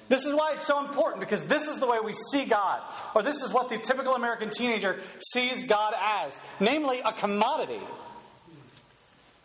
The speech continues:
He is a commodity to us. We have turned God, and this is your next fill in the blank, we have turned God into a commodity.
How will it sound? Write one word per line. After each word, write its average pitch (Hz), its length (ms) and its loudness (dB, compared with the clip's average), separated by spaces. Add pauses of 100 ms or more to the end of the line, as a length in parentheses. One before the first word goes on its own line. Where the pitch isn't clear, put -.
(720)
He 269 180 4
is 247 100 0
a 220 80 0
commodity 185 640 0 (120)
to 120 160 0
us. - 420 -4 (1500)
We 180 120 4
have 202 120 0
turned 294 380 0
God, 139 320 2
and 156 80 -4
this 160 80 -6
is - 40 -4
your 180 80 4
next 175 200 0
fill 156 120 2
in 139 60 -2
the 127 60 0
blank, 107 260 0
we 196 80 4
have 220 120 0
turned 247 420 0
God 190 420 2 (340)
into 190 240 2
a 226 60 2
commodity. 220 640 0